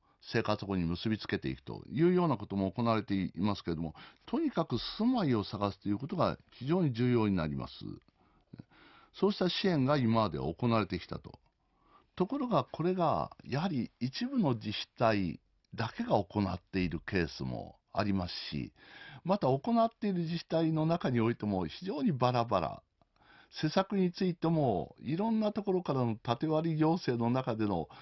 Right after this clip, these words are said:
施策のバラバラ。ですからなかなか一貫したですね、その救済、生活困窮からの脱-、脱却というものがうまく図られなかったと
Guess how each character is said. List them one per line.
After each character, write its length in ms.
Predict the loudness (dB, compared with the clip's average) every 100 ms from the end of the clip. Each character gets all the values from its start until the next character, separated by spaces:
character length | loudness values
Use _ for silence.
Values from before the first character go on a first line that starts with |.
| -20
施 180 | -2 0
策 260 | 2 0 0
の 140 | 0
バ 180 | 0 0
ラ 140 | 0
バ 160 | 0 -2
ラ。 200 | -2 -10 -16 _ _ _ -20 _ _ _ -16 -2
で 100 | -2
す 80 | 0
か 80 | 0
ら 100 | 0
な 120 | 0
か 100 | 0
な 80 | 0
か 80 |
一 160 | 0 -2 -2
貫 180 | 0 0
し 80 |
た 120 | 0 -2
で 100 | -2
す 140 | -2
ね、 360 | 0 2 0 -8 _ _
そ 120 | -6
の 120 | -2 -2
救 280 | 0 0
済、 400 | 2 0 0 -2 -12 _ -6
生 100 | -2
活 180 | 0 0
困 200 | 0 -2
窮 120 | -2
か 120 | -2 0
ら 100 | 0
の 80 |
脱-、 220 | 0 -4 -8 _ -8
脱 280 | -2 -2 -2
却 160 | -8 -6
と 260 | -10 -10
い 160 | -6 0
う 80 | 2
も 120 | 2
の 100 | 2
が 180 | 0 0 -8 -20 -20 -10 -2
う 80 |
ま 140 | 0 2
く 100 | 0
図 260 | -2 -2
ら 120 | 0 2
れ 40 |
な 120 | 0
か 100 | -2
っ 60 | -8
た 120 | -12
と 180 | -14